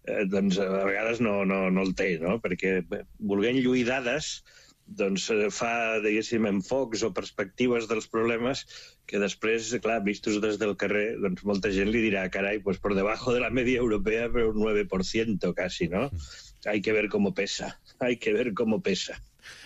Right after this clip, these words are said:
Speaker 2: Ara en parlarem d'això, perquè jo quan hem començat avui el programa, i, i ara a dos quarts de nou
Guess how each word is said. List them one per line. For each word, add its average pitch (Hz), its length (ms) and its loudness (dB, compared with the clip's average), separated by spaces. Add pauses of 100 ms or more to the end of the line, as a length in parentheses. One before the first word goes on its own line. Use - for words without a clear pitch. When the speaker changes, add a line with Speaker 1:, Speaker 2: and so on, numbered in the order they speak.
Speaker 2:
Ara 127 220 -4
en 131 100 -8
parlarem 131 400 -2
d'això, 135 320 -2
perquè 117 240 -2
jo 120 160 0
quan 104 480 -2
hem 107 160 0
començat 113 320 0
avui 113 160 2
el 98 80 0
programa, 101 400 0
i, 95 60 2 (180)
i 90 240 2
ara 82 220 2 (100)
a 80 140 -4
dos 90 100 -2
quarts 87 240 -2
de 95 80 2
nou 95 160 0